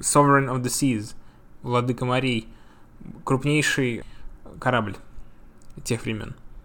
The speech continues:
В тридцать шестом году вышла новая книга канонов, так называемая, которая заменила собой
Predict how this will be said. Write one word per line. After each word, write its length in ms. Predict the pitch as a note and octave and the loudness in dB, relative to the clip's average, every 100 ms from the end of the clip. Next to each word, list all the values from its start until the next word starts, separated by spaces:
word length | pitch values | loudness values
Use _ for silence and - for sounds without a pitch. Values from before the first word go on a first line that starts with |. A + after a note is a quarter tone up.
| - - - - - - - - - - - - | -20 -20 -20 -16 -16 -16 -18 -20 -20 -20 -18 -14
В 100 | - | -2
тридцать 320 | G#3 A#3 B3 A3+ | 2 2 2 2
шестом 400 | A3+ - D#4+ C4 | 4 4 4 6
году 560 | F#3+ D#3+ B2+ A2 - - | 6 6 4 2 -4 -8
вышла 880 | C3+ D#3 A3+ - G3 F3 D3+ B2 - - - - | 2 6 6 6 6 6 4 0 -6 -18 -18 -8
новая 500 | D#3+ D3+ E3 G3 F#3+ | -2 2 4 6 4
книга 680 | - E3+ D#3+ F3+ F3+ E3 D3 - - - - - - | 2 2 6 8 8 8 2 -8 -20 -20 -20 -20 2
канонов, 560 | D#3 D#3 B2+ A#2 E3 | 6 8 8 6 2
так 180 | - E3 | -2 0
называемая, 600 | E3+ E3+ F3 F3 F3 F3+ | 2 4 4 4 2 2
которая 580 | E3+ D3+ E3+ D#3 D3+ C#3 | 2 4 6 6 6 4
заменила 440 | C3+ D3+ D#3 D#3 C#3+ | 4 4 4 4 4
собой 680 | D3 C#3 C#3+ C#3 C3 A#2+ | 2 2 4 4 4 0